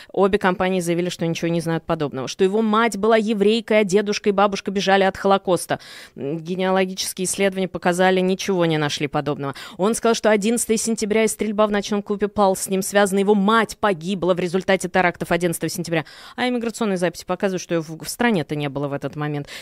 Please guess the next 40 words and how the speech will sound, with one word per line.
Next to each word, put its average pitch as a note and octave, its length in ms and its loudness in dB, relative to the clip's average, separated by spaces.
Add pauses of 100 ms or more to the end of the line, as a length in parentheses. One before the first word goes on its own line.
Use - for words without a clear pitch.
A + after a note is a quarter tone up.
И E3+ 60 -4
он F#3 80 2
говорит, G3+ 180 0
что G#3+ 140 -4
четверо G#3+ 400 0
его G#3 200 0
сотрудников G#3 580 0
были G#3+ 160 0
убиты G#3 400 2
в G3 40 2
результате G3 480 0
стрельбы G3+ 420 0
в F#3 60 0
ночном F#3+ 360 0
клубе. F#3+ 320 0 (260)
Ничего F#3+ 420 -2
подобного. D3+ 460 -4 (220)
Ну, D#4+ 120 -4
в - 20 0
общем, A3 460 -4
да, C#3 360 0
такой D3+ 480 -6
эффектный C#3+ 480 -6
человек. C#3 440 -8 (100)
И D4 340 0 (180)
последнее, B3+ 880 -4 (220)
чтобы F#3 440 -6
как G3+ 280 -8
раз, D4+ 480 -4
что, G3+ 440 -6
э, D#3 320 -10
как F#3+ 180 0
же, E3+ 120 -4
это D#3 160 -6
не G3 80 -4
только G#3+ 180 -6
про F#3 100 -6
республиканцев, F3 580 -6
у - 20 -6
демократов. B3 720 -2